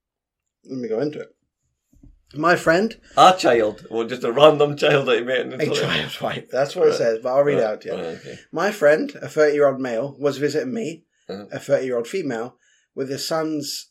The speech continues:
Speaker 1: uh, with his son.
Speaker 2: Mm-hmm.
Speaker 1: Let's call him Jacob. Um, oh, my name.
Speaker 2: Right.
Speaker 1: This wasn't me, by the way.
Speaker 2: <laughs> This wasn't you.
Speaker 1: We were hanging out and decided to play some Mario Kart in the living room while his son was playing a game on his iPad.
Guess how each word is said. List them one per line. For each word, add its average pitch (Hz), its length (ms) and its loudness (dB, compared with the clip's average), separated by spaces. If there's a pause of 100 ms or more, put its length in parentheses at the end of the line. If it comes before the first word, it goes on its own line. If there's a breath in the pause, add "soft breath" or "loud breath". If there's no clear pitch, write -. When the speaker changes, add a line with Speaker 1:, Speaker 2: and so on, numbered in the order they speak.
Speaker 1:
uh, 123 360 -6 (580)
with 143 160 -8
his 127 160 -8
son. 101 300 -8
Speaker 2:
Mm-hmm. - 180 -12
Speaker 1:
Let's 139 160 -6
call 120 220 -6
him 110 100 -6
Jacob. 107 380 -10 (680)
Um, 104 260 -14 (260)
oh, - 260 -12
my 151 140 -8
name. - 220 -12 (160)
Speaker 2:
Right. - 240 -14 (440)
Speaker 1:
This 147 160 0
wasn't 139 220 0
me, 98 120 -8
by 87 140 -12
the - 140 -4
way. - 80 2
Speaker 2:
<laughs> 165 160 6
This 156 200 6
wasn't 135 260 -2
you. 131 260 -6 (280)
Speaker 1:
We 180 120 0
were 190 100 2
hanging 233 320 -2
out 135 220 -2
and 147 80 -4
decided 156 340 -4
to 139 80 -14
play 143 180 -2
some 143 220 -4
Mario 151 340 -2
Kart 113 200 -10
in 120 40 -10
the 123 60 -10
living 147 220 -6
room 101 300 -12
while 123 200 -6
his 131 180 -8
son 143 200 -4
was 127 140 -8
playing 127 260 -10
a 120 60 -10
game 113 260 -6
on 113 40 -6
his 113 120 -10
iPad. 143 400 -8